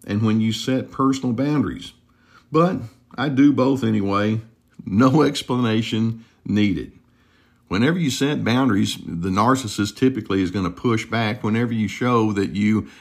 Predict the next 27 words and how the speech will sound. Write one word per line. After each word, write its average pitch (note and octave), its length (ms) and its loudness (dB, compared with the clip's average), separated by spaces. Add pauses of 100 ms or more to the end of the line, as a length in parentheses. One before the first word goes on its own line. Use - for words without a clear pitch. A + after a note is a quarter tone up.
have A#2 220 -2
a G2+ 40 -4
regard G2 520 0
for F#2 80 -8
yourself, F#2 540 -2
the, D#2+ 280 -4
the F#2 140 -6
narcissist G2 640 -2
may G2+ 200 0
be G2+ 180 -2
inclined G2+ 420 -4
to E2+ 60 -6
criticize G#2 640 -4
or F2 80 -2
mock. G#2 420 -2 (1200)
You C#3 120 2
know, E3+ 200 2
at B2 120 2
some G3 260 2
point, B2+ 440 0
you A#2+ 100 2
just C3 300 2 (400)
consider G#2+ 460 0
the F#2+ 120 -4
source, D#2 360 -6
don't D#2+ 260 -8
you? - 180 -16